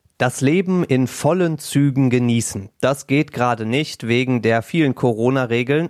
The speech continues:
und weil die meisten Züge auch ziemlich leer sind bei uns. Die Ruhrbahn sagt, dass sie gerade rund siebzig Prozent weniger Fahrgäste hat als sonst.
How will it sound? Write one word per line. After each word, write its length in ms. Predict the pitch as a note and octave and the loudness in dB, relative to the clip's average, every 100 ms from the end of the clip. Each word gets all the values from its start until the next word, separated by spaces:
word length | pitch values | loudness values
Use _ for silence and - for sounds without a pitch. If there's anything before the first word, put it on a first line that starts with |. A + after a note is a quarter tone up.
| - | -2
und 300 | C#3 E3 - | -2 -2 0
weil 100 | B2+ | 0
die 100 | B2 | 0
meisten 400 | A2 A#2 - C3 | 0 -2 -2 -4
Züge 520 | - D3+ D3+ D3+ - | 0 0 2 2 0
auch 120 | C3 | -4
ziemlich 440 | - - C3 C3+ D#3 | -4 0 2 2 2
leer 240 | D#3+ C3+ | 2 2
sind 180 | G#2+ G2+ | -2 -6
bei 80 | G#2 | -4
uns. 320 | G#2+ G2+ - - - - _ | -4 -8 -10 -16 -20 -20 _
Die 60 | A#2+ | 0
Ruhrbahn 460 | A#2 C#3+ A#2+ A#2 | 2 2 2 0
sagt, 280 | A2 A#2+ - | 0 0 0
dass 120 | A#2+ | -4
sie 80 | - | -2
gerade 320 | A2 A2 B2 | 0 0 2
rund 280 | B2 A#2 - A#2 | 0 0 -2 -6
siebzig 600 | A2 G3+ - - D#3+ - | -2 -2 -4 -2 -2 0
Prozent 640 | D#3 C#3 - D#3 C#3+ A2+ | -4 -2 -2 0 -2 -2
weniger 420 | C3+ D#3 B2+ A#2+ | 0 0 2 0
Fahrgäste 600 | - B2 B2 A2 - G#2+ | 0 -2 0 -4 -2 -2
hat 160 | G2+ G#2+ | -2 -2
als 160 | G#2 | -2
sonst. 320 | A2 A#2+ - | 0 0 -2